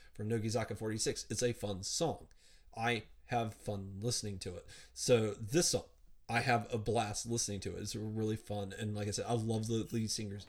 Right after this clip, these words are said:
energy and how he got in, and, and it, like, I did, I loved it.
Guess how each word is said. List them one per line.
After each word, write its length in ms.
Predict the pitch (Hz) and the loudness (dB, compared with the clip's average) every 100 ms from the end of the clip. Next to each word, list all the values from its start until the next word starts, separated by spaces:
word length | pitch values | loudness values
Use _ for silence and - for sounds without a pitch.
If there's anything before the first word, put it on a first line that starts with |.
| - | -6
energy 520 | 107 104 107 95 95 - - - - - | -4 -4 -4 -6 -8 -12 -16 -18 -16 -8
and 160 | 113 107 | -6 -4
how 180 | - 117 | -2 -4
he 160 | 107 | -2
got 260 | 107 107 104 | -2 0 0
in, 140 | 101 107 - - | 0 -2 -2 -2
and, 160 | 113 107 | -2 0
and 160 | 110 | 0
it, 160 | 104 101 | 0 -2
like, 100 | 104 - - - | -6 -8 -16 -6
I 80 | - | -2
did, 240 | 113 107 117 | 0 0 4
I 60 | 131 | 6
loved 400 | 127 120 120 120 | 6 6 6 6
it. 120 | 113 | 4